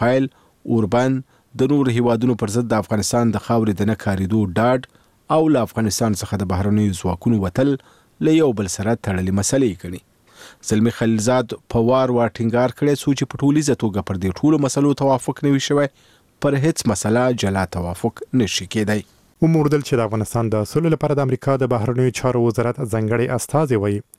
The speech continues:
Speaker 2: هند او امریکا په دې سلا سوي چې په افغانستان کې د تیرو اتلسو کلونو لاسته راوړنې خوندي وساتل سي. زلمی خلیلزاد له نوې ډیلي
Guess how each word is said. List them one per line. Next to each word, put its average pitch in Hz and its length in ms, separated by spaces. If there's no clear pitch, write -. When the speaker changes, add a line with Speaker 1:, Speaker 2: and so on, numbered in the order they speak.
Speaker 2:
هند 151 240
او 139 80
امریکا 131 400
په - 300
دې 131 160
سلا 107 240
سوي 170 180
چې - 160
په 131 80
افغانستان 135 340
کې - 160
د 117 140
تیرو 151 240
اتلسو 180 440
کلونو 123 380
لاسته 104 240
راوړنې 110 480
خوندي 117 320
وساتل 101 480
سي. 117 120
زلمی 143 360
خلیلزاد 127 500
له 120 120
نوې 120 240
ډیلي 113 180